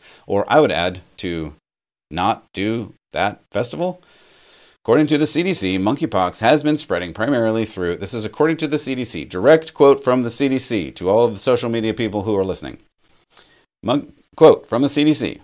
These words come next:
"Monkeypox has been spreading primarily through skin-to-skin contact during sex among gay and bisexual men," public health officials say, among ninety-eight percent of patients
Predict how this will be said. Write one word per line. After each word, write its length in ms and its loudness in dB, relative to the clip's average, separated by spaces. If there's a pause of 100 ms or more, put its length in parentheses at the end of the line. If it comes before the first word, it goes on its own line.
"Monkeypox 600 -2
has 240 2
been 120 -6
spreading 380 2
primarily 520 0
through 200 -10
skin-to-skin 640 -6
contact 500 -2
during 240 -2
sex 320 -2
among 280 -8
gay 260 0
and 180 -6
bisexual 460 -4
men," 240 -6
public 300 -4
health 200 -4
officials 400 -8
say, 240 -2
among 240 -8
ninety-eight 400 -2
percent 260 -4
of 120 -8
patients 400 -4